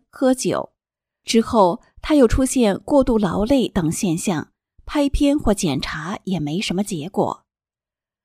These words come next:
到二零二三年大年三十晚上，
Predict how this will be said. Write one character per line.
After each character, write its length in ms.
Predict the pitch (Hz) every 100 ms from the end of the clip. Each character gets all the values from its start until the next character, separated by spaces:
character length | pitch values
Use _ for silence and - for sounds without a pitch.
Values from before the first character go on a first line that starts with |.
| _
到 240 | - 220 214
二 220 | - 254
零 120 | 220
二 160 | 247 226
三 240 | - 285
年 300 | 262 175 180
大 160 | - 208
年 180 | 175 190
三 220 | 240 247
十 180 | - 214
晚 200 | 196 -
上， 320 | - 165 -